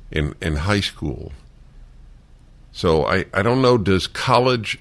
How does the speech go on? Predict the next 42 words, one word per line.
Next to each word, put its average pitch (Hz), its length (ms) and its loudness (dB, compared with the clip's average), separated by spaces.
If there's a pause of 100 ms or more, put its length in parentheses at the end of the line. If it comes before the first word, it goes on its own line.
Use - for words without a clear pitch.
twist - 480 -2
their 117 160 2
minds 104 500 2
and 87 160 0
their 78 140 -2
souls? 110 720 -2 (760)
Or, 76 360 0 (460)
or 90 180 2
are 85 40 2
they 80 280 0
just - 360 -4
prepared 101 580 0
to 90 100 -2
have 82 240 -4
the - 80 -10
twisting 71 720 -8 (1000)
by 69 280 0
high 76 200 0
school? - 440 -8 (100)
Probably 82 500 -2
both 71 520 -2
are 69 100 -4
true. 67 520 -4 (2500)
It's - 180 -12
a 82 60 -2
very 78 360 2
serious 69 640 -4
issue. 69 320 -4
Let 107 140 2
me 107 240 2
summarize 92 580 4
some 92 260 2
of 80 120 2
your 82 100 2
calls 131 460 6
here 104 260 6
with 92 140 4
this 85 140 -2
final 90 380 0
segment 80 440 2
of 67 100 2
this 76 220 -2